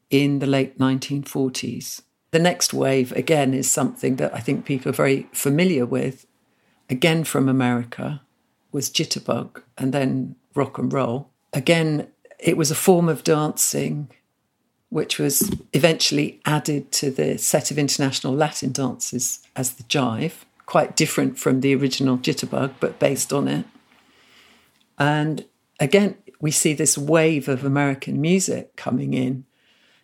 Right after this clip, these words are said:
inspiring a rock and roll dancing craze,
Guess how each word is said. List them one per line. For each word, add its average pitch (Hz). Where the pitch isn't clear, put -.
inspiring 151
a 147
rock 151
and 143
roll 147
dancing 156
craze, 127